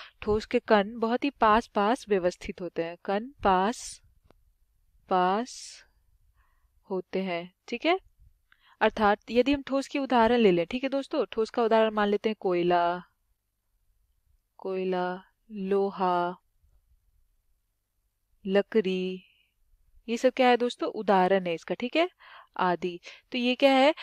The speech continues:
यानी कोयला क्या होता है दोस्तों, यदि हम इस पे बहुत अधिक बल का प्रयोग करते हैं तो क्या होता है, ये टूट जाता है, किंतु ये अपने आकृति में परिवर्तन नहीं करता है, इसलिए कोयला क्या है, ठोस पदार्थ में आता है। उसी प्रकार हम बात कर रहे हैं दोस्तों, तो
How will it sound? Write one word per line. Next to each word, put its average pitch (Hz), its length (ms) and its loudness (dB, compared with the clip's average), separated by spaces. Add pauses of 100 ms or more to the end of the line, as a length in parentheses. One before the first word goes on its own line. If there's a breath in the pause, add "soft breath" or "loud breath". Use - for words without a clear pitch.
(140 loud breath)
यानी 240 280 -2
कोयला 233 360 6
क्या 311 160 4
होता 277 200 4
है 247 40 2
दोस्तों, 233 320 -6
यदि 226 320 2
हम 240 220 0
इस 202 120 -8
पे 190 200 -4
बहुत 214 360 -2
अधिक 254 440 2
बल 220 260 8
का 240 140 2
प्रयोग 180 360 -2
करते 170 280 -2
हैं 202 40 -4
तो 247 100 -2
क्या 269 160 4
होता 262 180 2
है, 285 80 4
ये 269 100 2 (120)
टूट 254 280 -4
जाता 180 300 2
है, 170 80 -6
किंतु 240 300 -4
ये 262 80 4
अपने 254 200 0
आकृति 226 600 -2
में 285 200 2 (120)
परिवर्तन 220 520 2
नहीं 202 260 -6
करता 165 260 -2
है, 175 60 4
इसलिए 233 260 6 (240)
कोयला 233 280 4
क्या 262 140 2
है, 320 80 0 (400 loud breath)
ठोस 254 220 -2
पदार्थ 190 420 2
में 180 100 -6
आता 165 200 -2
है। 165 60 -2 (340 loud breath)
उसी 240 160 -2
प्रकार 233 480 6 (260 loud breath)
हम 247 180 0
बात 247 200 4
कर 214 160 4
रहे 185 80 2
हैं 180 80 -2
दोस्तों, 180 280 -6
तो - 140 -8